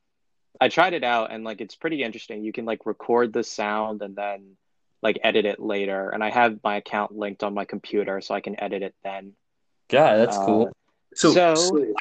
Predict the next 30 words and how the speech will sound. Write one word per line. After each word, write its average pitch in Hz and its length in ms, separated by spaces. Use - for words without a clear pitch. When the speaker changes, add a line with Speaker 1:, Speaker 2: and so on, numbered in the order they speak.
Speaker 2:
do 175 80
you 185 60
exactly 180 340
need 175 200
this? - 280
Speaker 1:
So, 165 520
one 180 200
of 208 80
the, 190 160
so 175 160
the 165 80
class 202 380
I 196 80
have 139 380
is 117 140
called 123 260
Critical - 480
Thinking, 131 600
and 117 640
we're 120 240
gonna 131 180
be 123 140
talking 120 400
about, 110 260
like, 110 220
different 110 440
fallacies, 110 760
which 107 220
are, 110 80
like, 104 420